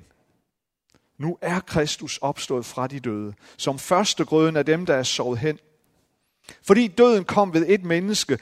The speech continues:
er også de dødes opstandelse kommet ved et menneske. For ligesom alle dør med Adam, skal også alle gøres levende med Kristus.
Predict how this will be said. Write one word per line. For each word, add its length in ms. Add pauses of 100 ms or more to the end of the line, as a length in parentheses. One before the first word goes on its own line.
(140)
er 140
også 260
de 140
dødes 360
opstandelse 800
kommet 380
ved 100
et 160
menneske. 520 (1120)
For 120
ligesom 340
alle 220
dør 340 (160)
med 160
Adam, 420 (460)
skal 180
også 240
alle 380 (280)
gøres 280
levende 580 (320)
med 120
Kristus. 680